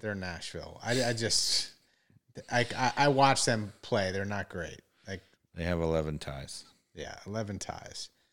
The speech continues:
Speaker 2: <laughs>
Speaker 1: It's like kissing your sister. I don't know why we say that here in the United States, like Ted Lasso says, but
Speaker 2: Yeah.
Speaker 1: lots of ties.
Speaker 2: But that's because they, I mean, Walker Zimmerman is terrific, and they're terrific defense. Um,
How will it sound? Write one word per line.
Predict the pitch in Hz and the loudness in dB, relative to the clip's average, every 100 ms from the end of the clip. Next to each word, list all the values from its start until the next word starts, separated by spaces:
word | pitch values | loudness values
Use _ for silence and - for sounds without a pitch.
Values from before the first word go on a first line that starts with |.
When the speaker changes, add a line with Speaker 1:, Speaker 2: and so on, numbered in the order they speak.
| - | -2
Speaker 2:
<laughs> | - - - - | -2 -2 -2 -2
Speaker 1:
It's | - - | -2 0
like | 104 | 2
kissing | 117 117 113 | 4 2 0
your | 104 | -2
sister. | - 101 - | -2 -2 -2
I | 104 | 2
don't | 135 | 2
know | 151 131 | 6 6
why | 123 | 6
we | 110 | 4
say | - 110 | 2 2
that | 98 87 | 2 -4
here | 98 | -4
in | |
the | 92 | -6
United | 90 90 87 | -6 -6 -6
States, | - 95 90 | -6 -4 -4
like | 90 - | -4 -4
Ted | 98 90 | -6 -6
Lasso | 82 87 - 80 | -8 -8 -8 -8
says, | - 82 87 | -8 -8 -12
but | - 85 - _ _ _ _ 85 | -12 -16 -18 _ _ _ _ -12
Speaker 2:
Yeah. | 82 - _ | -12 -12 _
Speaker 1:
lots | 92 90 - | -8 -6 -6
of | |
ties. | - 101 - - - - _ 92 | -6 -10 -8 -6 -6 -6 _ -8
Speaker 2:
But | 92 | 4
that's | 101 98 | 6 6
because | 101 90 87 80 | 4 2 2 4
they, | 82 78 | 2 2
I | 85 | 2
mean, | 85 82 | 2 2
Walker | 80 85 87 82 | 2 0 0 -2
Zimmerman | 80 78 80 80 73 | -2 -2 0 0 0
is | 71 - | -2 -4
terrific, | - 76 85 82 76 | -4 0 2 2 -2
and | - 78 | -2 -2
they're | 78 80 | 0 -2
terrific | - 87 82 90 - | -2 -2 -2 -4 -4
defense. | 82 - 76 80 90 - - _ _ _ - _ _ _ - | -4 -2 -2 -2 -4 -8 -14 _ _ _ -20 _ _ _ -4
Um, | 73 82 80 82 - 107 | 0 2 2 2 -2 -6